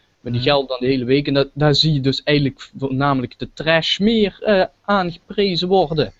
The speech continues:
Speaker 1: Dat
Speaker 2: Ja.
Speaker 1: zijn dus de dingen die krijgen geen weekend deal of daily deal slot. Dat is dus gewoon, er staan er gewoon vijftig games. Ja, weet je, die, die lijst die wordt ook steeds groter. En ja, dan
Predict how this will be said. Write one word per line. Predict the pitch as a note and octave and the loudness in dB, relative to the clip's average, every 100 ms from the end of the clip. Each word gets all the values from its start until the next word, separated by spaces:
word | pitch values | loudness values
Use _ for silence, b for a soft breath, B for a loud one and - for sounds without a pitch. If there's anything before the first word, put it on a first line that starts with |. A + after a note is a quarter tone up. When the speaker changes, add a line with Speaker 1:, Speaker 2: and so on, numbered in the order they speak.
| _ _ _ | _ _ _
Speaker 1:
Dat | C#3+ C#3+ | -2 0
Speaker 2:
Ja. | |
Speaker 1:
zijn | D3+ C#3+ | 0 0
dus | C3 | -4
de | - | -6
dingen | C3+ D#3 C#3+ | 0 2 2
die | C3+ C3+ | 0 -2
krijgen | - C#3+ B2+ | 0 0 0
geen | A#2+ D3+ C3+ | 0 2 2
weekend | B2+ D#3+ F3+ F3 | 0 -2 -2 -2
deal | E3 F3+ C3+ | -2 0 0
of | B2+ - | -4 -6
daily | B2+ C#3 E3 F3 | -2 0 0 -2
deal | F3 F#3+ D#3 | -2 -2 -2
slot. | - G#3+ F#3 B2 - - _ _ _ | -4 -2 0 0 -4 -18 _ _ _
Dat | D3 C#3+ | -4 -2
is | C#3+ - | -2 -2
dus | D3+ - | -2 0
gewoon, | D#3+ D3 | 2 4
er | D3 | 4
staan | - A3 G3 | 2 4 4
er | E3 | 2
gewoon | D3+ D#3 | 4 2
vijftig | - G#3+ F#3 - C#3+ C#3 | 2 2 2 -2 -10 0
games. | G3+ F3+ B2 - - | 2 2 -2 -8 -8
Ja, | D#3+ E3 C#3 - _ _ | -6 -4 -6 -10 _ _
weet | E3 D#3 - | -8 -8 -6
je, | C#3+ - _ _ _ _ _ _ | -10 -10 _ _ _ _ _ _
die, | - E3+ F3+ | -2 0 2
die | E3 F3+ | 0 2
lijst | G#3 F#3 E3 | 2 2 -2
die | F3 | -6
wordt | E3 E3 | -4 0
ook | B3 B3+ | 0 -2
steeds | - G3+ D3 | -6 -6 -6
groter. | - D#3 C3+ A2 G#2 - - _ _ | -8 -4 -2 -4 -12 -16 -20 _ _
En | - D3 C#3+ C#3 - | -8 -6 -6 -10 -10
ja, | D3 D#3 C3 | -4 -4 -4
dan | B2 D3 C#3+ C#3 | -4 -6 -4 -8